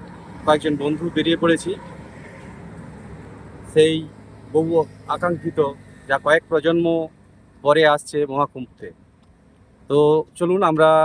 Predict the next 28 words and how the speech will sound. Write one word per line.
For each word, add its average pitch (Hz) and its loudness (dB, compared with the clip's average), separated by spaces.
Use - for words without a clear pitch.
প্রায় 151 2
বাড়ি 151 2
থেকে 156 -4
বেরিয়ে 147 0
দেড়শো 143 -6
কিলোমিটার 147 -6
চলে 143 -2
এসেছি। 156 -8
তো 131 -6
আমরা 135 2
এখানে 139 -6
একটু 135 -12
চায়ের 131 2
জন্য 147 -2
হোল্ড 143 -2
করেছি। 143 -2
আমরা 160 4
আমাদের 175 2
প্রোগ্রামের 190 2
চা 180 8
নিজেরা 185 -2
বানিয়ে 185 0
খাবো। - -10
তো - -4
দেখুন, 180 0
আমাদের 151 0
চা 160 6
বানানো 160 -4